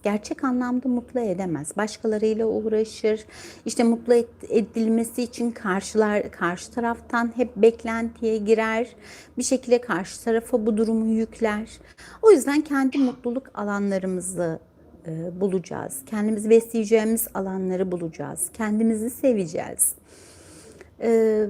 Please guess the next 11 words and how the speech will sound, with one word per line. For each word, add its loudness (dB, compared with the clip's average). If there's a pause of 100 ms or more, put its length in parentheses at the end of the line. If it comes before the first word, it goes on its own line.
ve, 6
e, 0
bununla 2
ilgili 0 (300)
nelerden 0 (160)
hoşlandığını, -6
nelerden 0
zevk 0
aldığını -6
tespit -2
edebilirsin. -2